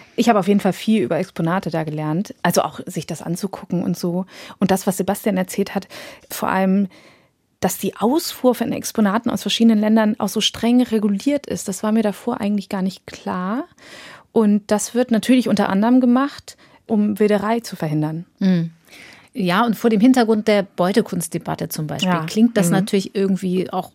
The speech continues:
Speaker 2: einleuchtend und ein bisschen selbstverständlich. Es hat aber den paradoxen Effekt, dass zum Beispiel ein Bauer in Mittel- oder Südamerika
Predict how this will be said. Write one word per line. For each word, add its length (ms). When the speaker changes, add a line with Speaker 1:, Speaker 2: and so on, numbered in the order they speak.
Speaker 2:
einleuchtend 600
und 120
ein 40
bisschen 260
selbstverständlich. 640
Es 120
hat 120
aber 260
den 220
paradoxen 580
Effekt, 380
dass 120
zum 140
Beispiel 300
ein 60
Bauer 260
in 180
Mittel- 220
oder 160
Südamerika 680